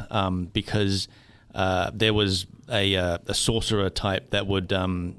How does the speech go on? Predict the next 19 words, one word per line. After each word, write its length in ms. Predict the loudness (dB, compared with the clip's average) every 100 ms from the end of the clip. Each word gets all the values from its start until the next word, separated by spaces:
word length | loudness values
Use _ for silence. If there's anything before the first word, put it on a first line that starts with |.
| -10
if 140 | -6 -4
it 100 | 0
s-, 300 | 0 0 0
saw 160 | 2
you, 180 | 4 2
it 60 | 0
would 160 | -2
screech 420 | -2 0 0 0 -2
and 120 | 0
then 120 | 0
cause 320 | 0 -2 -2
every 300 | -2 0 0
monster 360 | 0 -2 -2 -2 0
around 500 | 0 0 -2 -6 -8
to, 120 | -4
like, 280 | -2 -4 -10 -10
come 200 | -2 -2
at 100 | -2
you. 200 | -8